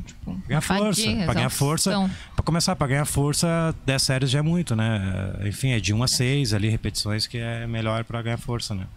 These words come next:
Speaker 2: Inclusive o nosso protocolo que a gente mais utiliza, que é um protocolo mais comercial, enfim, que dá pra todo mundo fazer, é o cinco três um.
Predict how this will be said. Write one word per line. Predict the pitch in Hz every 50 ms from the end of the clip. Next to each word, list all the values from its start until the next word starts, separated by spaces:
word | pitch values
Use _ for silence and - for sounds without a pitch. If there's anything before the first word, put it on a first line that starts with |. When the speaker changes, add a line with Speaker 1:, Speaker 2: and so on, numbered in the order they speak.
| - - - - - - _ - - - - - - - -
Speaker 2:
Inclusive | 113 104 107 113 113
o |
nosso | 120 120 113 - - -
protocolo | - 113 110 - 110 - 117 110 117 110
que | - 113
a | 110
gente | 107 107 - - 110
mais | 107 107
utiliza, | 107 - - - 104 113 117 123
que | - -
é | 110
um | 101
protocolo | - - - 135 - 135 139
mais | 135 139 -
comercial, | - 143 127 120 110 - - 113 117 123
enfim, | 117 - - 117 117
que | - - 104
dá | - 101
pra | - - 110 101
todo | - - 113 107
mundo | 110 110 110 101
fazer, | - 110 98 95
é | 113 117
o |
cinco | - - 131 117
três | - 131 143 135
um. | 131 135 139